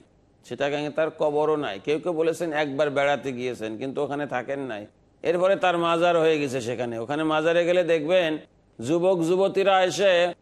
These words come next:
ওখানে গাছের সাথে আপনার সুতা বেঁধে রেখে যায়, পাথর বেঁধে রেখে যায়। যে কি হবে?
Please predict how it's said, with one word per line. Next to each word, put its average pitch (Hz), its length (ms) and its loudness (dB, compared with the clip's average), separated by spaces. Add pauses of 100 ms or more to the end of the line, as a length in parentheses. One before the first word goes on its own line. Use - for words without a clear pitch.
ওখানে 170 520 -2 (440)
গাছের 165 320 2
সাথে 185 400 2
আপনার 170 260 0
সুতা 180 360 0
বেঁধে 170 280 2
রেখে 165 260 2
যায়, 147 200 2
পাথর 180 420 0
বেঁধে 185 280 2
রেখে 170 220 2
যায়। 160 100 2
যে 151 120 0
কি 175 200 0
হবে? 220 460 2